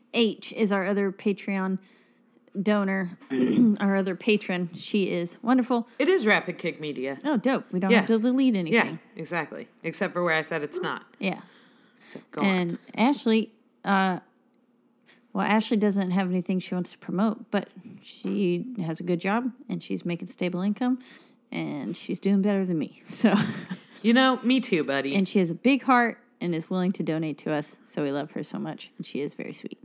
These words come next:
Speaker 1: And she has super cute cats.
Speaker 2: So <laughs>
Speaker 1: Aw, they can look at Kiki's picture when it gets to her.
Speaker 2: So, uh, Brandon's podcast, I found it. It's the Good Buddies Anime Podcast. You can follow him on Twitter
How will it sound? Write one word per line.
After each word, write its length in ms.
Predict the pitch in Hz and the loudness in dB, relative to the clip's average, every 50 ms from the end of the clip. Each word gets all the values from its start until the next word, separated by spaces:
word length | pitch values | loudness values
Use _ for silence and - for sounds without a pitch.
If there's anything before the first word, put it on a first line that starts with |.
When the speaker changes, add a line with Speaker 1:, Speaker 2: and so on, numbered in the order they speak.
| - _ _ _ _ | -20 _ _ _ _
Speaker 1:
And 100 | 156 170 | -8 -4
she 100 | - 185 | 0 0
has 120 | 170 151 - | 0 0 -2
super 360 | - - - 415 427 427 240 | 0 4 6 6 6 6 4
cute 360 | - - - 302 302 277 - | 2 4 6 6 6 6 4
cats. 640 | - - 202 220 202 170 139 - - - - - - - _ _ _ _ | 2 2 4 4 4 2 0 -2 -6 -12 -20 -20 -20 -20 _ _ _ _
Speaker 2:
So 240 | - - - 240 220 220 180 180 - - | -6 -2 0 2 2 2 0 -2 -4 -10
<laughs> 300 | - - - - - 214 | -16 -20 -20 -12 -6 -2
Speaker 1:
Aw, 500 | 220 240 233 202 208 214 247 294 277 233 220 | 0 2 2 4 4 4 6 4 4 4 4
they 100 | - 254 | 4 4
can 160 | 240 233 220 | 6 6 6
look 160 | 233 247 220 240 | 6 6 4 2
at 200 | 202 - - - | -2 -2 -6 0
Kiki's 380 | - 269 254 - 247 240 220 - | 2 2 4 4 2 2 0 0
picture 380 | - 302 277 - - 208 180 | 0 -2 -2 0 0 0 2
when 140 | 175 180 185 | 2 2 0
it 60 | 185 | 0
gets 260 | 190 233 233 226 - - | 0 0 -2 -2 -4 -6
to 120 | - 170 | -6 -6
her. 260 | 156 - - - - - _ _ _ _ _ _ _ _ _ _ _ | -4 -6 -8 -12 -14 -18 _ _ _ _ _ _ _ _ _ _ _
Speaker 2:
So, 600 | - - - 247 226 208 202 202 202 202 202 196 - - - - | -10 -2 2 2 4 4 4 4 4 2 0 -2 -6 -8 0 2
uh, 480 | 220 214 202 196 185 175 170 170 170 165 - - _ _ _ _ _ _ _ _ _ _ - | 4 4 6 4 4 2 2 0 0 -2 -6 -14 _ _ _ _ _ _ _ _ _ _ -8
Brandon's 480 | 175 - 214 214 208 208 208 202 190 | -2 0 2 2 4 4 2 0 0
podcast, 580 | - - 202 185 180 175 - 165 147 139 - - | 0 2 2 2 2 0 -2 -2 -2 -2 -2 -4
I 60 | 156 | -6
found 340 | 156 - 180 170 160 151 147 | -4 -2 0 0 0 0 0
it. 180 | 143 139 - - - - | -2 -4 -4 -8 -10 -4
It's 320 | - 185 175 - - - - - | -4 -4 -4 -4 -8 -14 -8 -2
the 80 | 170 185 | 0 0
Good 360 | 180 - 185 202 202 185 180 - | 0 2 4 4 4 2 2 0
Buddies 460 | 196 180 185 180 185 185 185 180 - | 0 0 2 2 0 0 0 -2 -2
Anime 420 | - 170 170 165 165 180 180 175 175 | -2 -2 -2 -2 -2 -2 -2 -2 -2
Podcast. 760 | - 190 170 165 165 165 - - 185 180 196 202 - - - | -2 0 0 0 0 0 -2 0 2 2 2 0 -2 -6 -6
You 100 | 165 156 | -8 -8
can 140 | - 165 - | -8 -8 -4
follow 260 | - 156 156 156 160 | -2 -2 -2 -2 -2
him 100 | 160 156 | -2 -4
on 100 | 156 147 | -4 -6
Twitter 480 | - - - 147 139 147 156 156 151 | -6 -6 -6 -4 -2 -2 -2 -4 -6